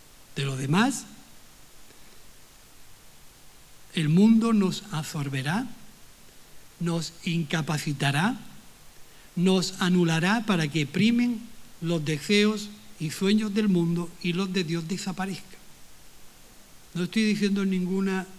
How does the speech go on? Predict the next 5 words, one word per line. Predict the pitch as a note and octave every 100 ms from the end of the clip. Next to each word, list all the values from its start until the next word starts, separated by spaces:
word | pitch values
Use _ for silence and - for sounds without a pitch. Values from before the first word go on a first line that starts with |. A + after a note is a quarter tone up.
| - -
radical, | F3+ F#3+ F#3 F3 D3+ F3 F3+ G3
no | E3+ E3+ E3+ F#3
estoy | - - G3+
diciendo | - F#3 F3+ - - - - - -
radical. | F#3 F#3+ F#3+ F3+ D#3 G#3+ F3+ C#3